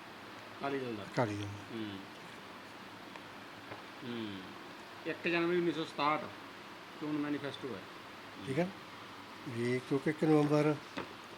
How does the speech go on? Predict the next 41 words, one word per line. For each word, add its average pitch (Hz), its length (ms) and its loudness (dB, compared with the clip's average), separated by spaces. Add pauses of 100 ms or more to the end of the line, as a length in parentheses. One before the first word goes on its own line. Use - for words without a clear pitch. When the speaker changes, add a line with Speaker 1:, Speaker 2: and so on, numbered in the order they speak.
(120)
Speaker 2:
ਉੱਨੀ 135 220 8
ਸੌ 151 120 8
ਛਿਆਹਠ 143 320 12
ਨੂੰ 151 80 10
ਪੰਜਾਬ 131 340 10
ਬਣਿਆ, 143 200 10
Speaker 1:
ਪੰਜਾਬ 139 240 4
ਬਣਿਆ। 117 340 4
Speaker 2:
ਉਸ 131 60 6
ਤੋਂ 147 140 6
ਬਾਅਦ 143 140 12
ਇਲੈਕਸ਼ਨ 127 340 8
ਹੋਈ। 135 100 10
Speaker 1:
ਇਲੈਕਸ਼ਨ 123 480 -6
ਹੋਈ। - 1040 -8
ਹੂੰ। 110 80 -2 (560)
Speaker 2:
ਠੀਕ 139 100 -2
ਹੈ? 170 60 -4 (640)
ਇਹ 160 120 -2
ਕਹਿਣ 185 180 6
ਦਾ 208 80 2
ਭਾਵ 175 360 2
ਇਹ 160 80 4
ਹੈ 175 80 4
ਵੀ 190 400 2 (300)
ਇਹ 175 60 4
ਜੋ 170 240 4
ਹੈ, 135 280 4 (580)
ਮੇਰੇ 135 280 0
ਕੋਲ 175 120 4 (180)
ਸਭ 180 200 8
ਕੁਛ 165 300 2 (540)
ਕੱਲੀ 170 200 4
ਕੱਲੀ 156 260 8
ਫਾਈਲ 135 280 10
ਦੇ 139 80 10
ਵਿੱਚ 131 300 4 (360)
Speaker 1:
ਹੂੰ। 139 120 -2
Speaker 2:
ਸੰਭਾਲਿਆ 127 400 10
ਹੋਇਆ 113 140 6
ਹੈ। 104 120 -2